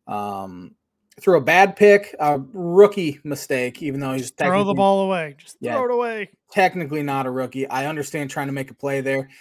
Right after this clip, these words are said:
Speaker 1: How many times have we seen guys try to force stuff across the middle, especially across the bo-,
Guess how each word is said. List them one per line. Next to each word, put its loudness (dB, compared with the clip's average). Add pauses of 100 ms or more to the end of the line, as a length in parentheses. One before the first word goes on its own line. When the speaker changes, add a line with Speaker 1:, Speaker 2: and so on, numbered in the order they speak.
(140)
Speaker 1:
How -4
many -4
times -4
have -12
we -4
seen -8
guys -6
try -6
to -10
force -10
stuff -8
across -6
the -16
middle, -10
especially -6
across -6
the -14
bo-, -4